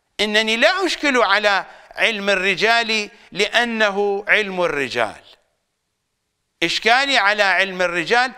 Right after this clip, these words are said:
لأنه لا يقدم لنا معلومات علمية.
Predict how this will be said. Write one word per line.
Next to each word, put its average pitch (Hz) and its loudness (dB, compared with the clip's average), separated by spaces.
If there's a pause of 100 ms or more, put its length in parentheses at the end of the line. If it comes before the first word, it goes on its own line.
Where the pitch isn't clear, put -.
(220)
لأنه 196 0
لا 277 4
يقدم 233 -2
لنا 185 0 (1200)
معلومات 202 0 (300)
علمية. 196 -2